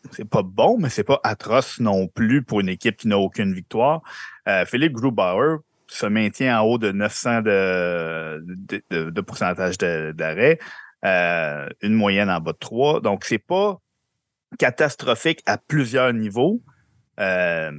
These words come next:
parce que je pense que cette équipe-là va se ressaisir en attaque. Par contre, c'était déjà difficile pour eux, euh, de se qualifier pour les séries cette année. Moi, je les avais mis en série, mais, euh, c'est,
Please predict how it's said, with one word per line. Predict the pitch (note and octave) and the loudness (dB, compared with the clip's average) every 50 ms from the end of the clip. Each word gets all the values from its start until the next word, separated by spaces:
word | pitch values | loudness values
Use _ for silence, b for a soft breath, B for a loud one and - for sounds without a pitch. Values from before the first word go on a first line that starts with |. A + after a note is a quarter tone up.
| C#2+ D2 - - - - - _ _ _ _ _ _ _ _ _ _ _ _ _ _ _ _ _ _ - | -14 -16 -16 -18 -18 -20 -20 _ _ _ _ _ _ _ _ _ _ _ _ _ _ _ _ _ _ -4
parce | - - - | -4 -4 -2
que | - B2+ | -2 -2
je | - - | 0 2
pense | C#3+ C3+ | 2 0
que | - | 0
cette | A2+ F#2+ - | 0 -4 -4
équipe-là | G#2 - G#2 F2+ G#2+ B2 A#2+ | -2 -2 -2 0 2 4 4
va | G#2 G2 | 4 4
se | - - | 2 0
ressaisir | G#2+ G2 G2+ F#2+ - G2 F#2 G2 A2 F#2+ | -2 0 0 -2 -2 -4 0 0 0 0
en | F#2+ F2+ | 0 -2
attaque. | E2 D#2 - F2+ E2 - _ - | -4 -4 -4 -6 -8 -6 _ -4
Par | B2+ - - | -4 -2 0
contre, | - D3 D#3 E3 D#3+ D3+ - - | 2 2 2 2 0 -4 -8 -12
c'était | - - - A2 F#2+ A2 A2 | -10 -6 -4 -2 -2 -2 0
déjà | A2+ D3+ D3 C3+ A#2+ A2 D3+ | 0 0 0 0 2 2 0
difficile | C3+ G#2 A#2+ D3+ D3 - - A#2 - - D3+ D#3 D3 | 0 0 -4 -6 -6 -6 -6 -6 0 2 2 2 2
pour | B2+ - - A2 G#2 G#2 A2+ A#2+ | 0 0 0 0 2 2 2 2
eux, | C3 C#3+ C#3+ b b b b b b b b _ _ - | 2 0 -2 b b b b b b b b _ _ -4
euh, | G#2+ F#2 F#2 F2 F2 F2 E2 E2 D#2 D#2+ E2+ - _ _ - | -2 0 0 2 0 0 -2 -4 -6 -8 -10 -14 _ _ -14
de | - - B2+ | -4 -2 -2
se | A#2 - | 0 2
qualifier | - A#2 G#2 F#2+ - - | 2 0 0 0 -2 -2
pour | B2+ - A#2 G#2 | -2 0 2 2
les | G#2 G2+ | 2 2
séries | - - G#2 G#2 A#2 | 0 -2 -2 -2 0
cette | A2 - G2 - - | 0 0 0 0 2
année. | F#2 F2 F#2 C3 | 0 0 2 0
Moi, | C#3+ B2 C#3 C3+ | 2 4 4 4
je | A#2+ | 4
les | G#2+ G2+ | 4 2
avais | G2+ G2+ G2+ | 2 2 2
mis | G2 A2 A#2+ A#2 | 2 2 2 2
en | A2 | 0
série, | - - - G2+ F#2+ G2+ A#2 C3+ | 0 -2 -4 -4 -4 -2 -2 0
mais, | C3 G#2+ G2+ G2 G2 G2+ G#2+ - - | 0 0 0 0 0 -2 -4 -4 -4
euh, | F2 F2 E2+ E2 E2 E2 E2 D#2+ E2 D#2+ D#2 D#2 D#2 D2+ D2+ | -4 -2 0 0 0 0 0 0 -2 -2 -2 -2 -4 -4 -6
c'est, | - - - - | -8 -8 -10 -10